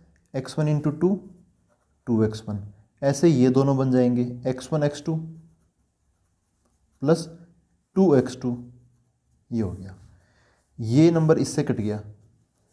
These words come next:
टू एक्स वन बराबर टू एक्स टू, फिर बाद में टू से टू भी कट गया, तो finally क्या बचा, एक्स वन बराबर एक्स टू बच गया, ये बच गया। यहाँ पर हम चाहते हैं कि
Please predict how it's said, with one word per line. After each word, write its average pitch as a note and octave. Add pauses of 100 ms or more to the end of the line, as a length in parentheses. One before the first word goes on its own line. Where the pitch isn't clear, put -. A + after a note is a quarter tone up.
(280)
टू C#3+
एक्स C#3+
वन D#3+
बराबर D3+
टू C#3
एक्स -
टू, F#3 (180)
फिर B2+
बाद B2
में C3
टू B2+
से B2
टू B2+
भी D#3+
कट D#3+
गया, D#3
तो D#3+
finally C3
क्या D3+
बचा, C#3 (120)
एक्स B2+
वन C#3
बराबर C3
एक्स -
टू C#3+
बच A2
गया, G2 (520)
ये C3+
बच C#3+
गया। D#3+ (1040)
यहाँ C3+
पर F3
हम F3+
चाहते E3+
हैं F3+
कि G3+